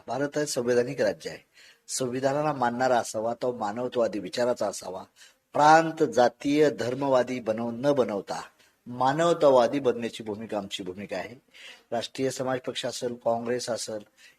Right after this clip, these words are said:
यांनी ठरवलेलं आहे की बुवा सेक्युलर माणूस व्हावा, मानवतावादी विचाराचा व्हावा. आपण ह्याच्यात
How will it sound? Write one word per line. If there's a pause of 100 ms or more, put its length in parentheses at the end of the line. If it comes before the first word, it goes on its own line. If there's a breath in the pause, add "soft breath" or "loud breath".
यांनी
ठरवलेलं
आहे
की
बुवा
सेक्युलर
माणूस
व्हावा, (360)
मानवतावादी
विचाराचा
व्हावा. (460 soft breath)
आपण
ह्याच्यात